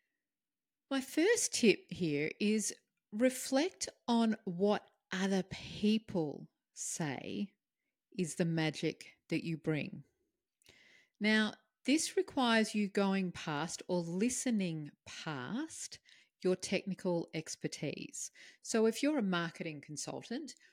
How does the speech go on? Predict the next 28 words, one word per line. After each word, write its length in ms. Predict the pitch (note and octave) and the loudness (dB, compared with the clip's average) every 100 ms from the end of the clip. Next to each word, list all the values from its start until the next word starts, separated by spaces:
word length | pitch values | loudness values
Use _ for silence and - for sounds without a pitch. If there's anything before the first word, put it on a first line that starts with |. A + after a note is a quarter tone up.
| _ _ _ | _ _ _
you 260 | G#3 G#3 A3 | -6 -2 0
will 160 | G#3+ G3+ | 0 0
be 180 | F#3+ | -2
tempted 460 | F#3+ - B3+ B3 F3+ | -2 2 2 2 -4
to 80 | F#3 | -4
say, 260 | - E3+ - | 0 0 2
"Oh, 80 | F#3 | 2
well, 120 | G3 | 2
the 80 | G3+ | 2
value 300 | C4 D4+ C#4 | 4 4 4
that 100 | G3+ | 2
I 80 | |
bring 320 | E3+ F3+ F3+ F3+ | 2 2 2 0
is 180 | F3 | 0
that 80 | F#3 | 0
I 80 | F3+ | 0
help 260 | D#3 F#3 - | 2 0 0
people 240 | F3 D#3+ | -4 -4
shape 220 | - E3+ | -4 -4
their 100 | D3+ | -2
funnels 440 | D#3 D#3+ C#3 C#3+ D#3+ | -4 -4 -6 -6 -4
and 120 | D#3+ | -4
I 80 | D#3+ | -2
help 200 | F3+ F#3+ | -2 -2
them 120 | E3 | -2
write 200 | D#3+ - | -2 -2
their 160 | D#3 | -2
emails 640 | D#3+ D#3+ D#3 C#3+ C3 - - | 0 -2 -2 -2 -6 -8 -8